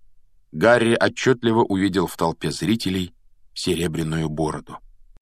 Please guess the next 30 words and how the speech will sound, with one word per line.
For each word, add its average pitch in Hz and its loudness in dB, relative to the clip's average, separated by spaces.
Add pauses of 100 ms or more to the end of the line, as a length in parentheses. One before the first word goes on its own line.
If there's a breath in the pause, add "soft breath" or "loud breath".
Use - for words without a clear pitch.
(500)
Гарри 175 6
чуть 196 -2
не 160 4
расхохотался 143 4
во 120 4
весь 117 2
голос. 107 0 (280)
Ему 170 6
стало 165 4
так 175 0
легко, 127 4 (220)
что - 4
он 175 6
мог 185 6
бы 143 4
сейчас 165 4
воспарить 151 0
безо 175 4
всякой 127 0
метлы. 92 -2 (640)
Он 175 6
был 123 6 (120)
в 85 -2
безопасности. - -4 (380)
Снег 170 2
не 135 4
осмелится 190 6
причинить 151 2
ему 131 6
вред 151 4